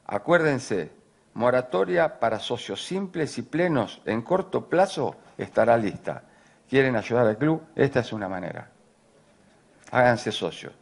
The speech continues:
Ya hemos logrado que en este poco tiempo que estamos en la gestión se han hecho seis mil socios nuevos. Yo paseo todos los días por el club.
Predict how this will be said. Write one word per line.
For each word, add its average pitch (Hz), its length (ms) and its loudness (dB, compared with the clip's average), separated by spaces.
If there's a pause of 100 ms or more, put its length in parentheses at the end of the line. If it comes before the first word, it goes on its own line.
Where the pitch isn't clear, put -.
(960)
Ya 165 460 4
hemos 139 340 2
logrado 131 720 4 (560)
que 107 80 0
en 123 80 4
este 123 220 0
poco 160 400 2
tiempo 127 360 0
que 95 80 -10
estamos 113 400 0
en 95 140 -4
la 95 80 -4
gestión 143 540 -2 (1300)
se - 180 0
han 110 120 4
hecho 107 360 -2 (640)
seis 98 360 0
mil 113 200 -2
socios 101 360 -6
nuevos. 78 300 -6 (3000)
Yo 175 220 -2
paseo 170 400 4
todos 180 320 2
los 160 140 4
días 170 240 2
por 139 160 0
el 135 120 0
club. 117 340 -2